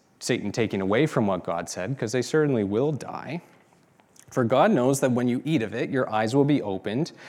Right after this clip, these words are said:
and you will be like God, knowing good and evil." So only a half-truth.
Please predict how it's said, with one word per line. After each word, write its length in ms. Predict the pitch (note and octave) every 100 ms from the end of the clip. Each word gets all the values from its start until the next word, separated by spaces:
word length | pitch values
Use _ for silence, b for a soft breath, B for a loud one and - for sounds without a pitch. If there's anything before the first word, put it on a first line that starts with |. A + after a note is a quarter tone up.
| B
and 200 | B A#2
you 140 | A2 A#2+
will 140 | F3+
be 240 | C3+ G#2+ B2
like 320 | G2+ G2+ G#2+
God, 280 | D3+ E3+ G#2+
knowing 400 | G2 F#2+ B2 A2
good 200 | F#2+ G2
and 120 | A#2+
evil." 380 | G3+ A#2 F2 -
So 180 | - F2+
only 260 | F#2+ C3
a 100 | E3+
half-truth. 800 | C3 D3 A#2+ - F#2+ F2 F3 -